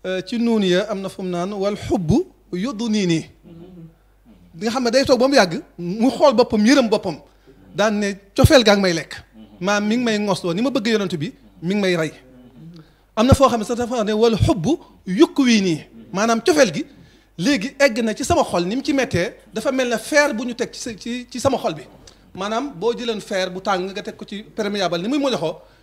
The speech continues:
nee na bëgg yonent bi egg na ci man foofu. Waaw, yukk wii nii. Léegi loo-, loolu nag moo mën a tax Sëñ Tuubaa daa di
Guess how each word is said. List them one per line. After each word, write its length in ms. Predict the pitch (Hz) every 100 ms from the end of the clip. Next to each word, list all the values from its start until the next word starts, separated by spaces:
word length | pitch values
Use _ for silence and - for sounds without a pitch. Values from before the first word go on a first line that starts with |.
| _
nee 120 | 175
na 80 | 202
bëgg 240 | 160 202 220
yonent 300 | 220 202 170
bi 80 |
egg 140 | 190 180
na 60 | 170
ci 80 |
man 100 | 170
foofu. 240 | 147 - - _ _ 160 - 165 208 160 143
Waaw, 240 | 165 143 160
yukk 180 | 285 220
wii 160 | 190
nii. 140 | 131 - 156 - 214
Léegi 260 | 370 - 269
loo-, 160 | 381 294
loolu 240 | 320 320
nag 140 | 196 - - _ - - _ _ _ -
moo 320 | 165 277 320
mën 140 | 302
a 40 | 247
tax 180 | 226 -
Sëñ 100 | 233
Tuubaa 320 | 240 165 190 - _ - - - _ _
daa 240 | 151 240 254
di 200 | 240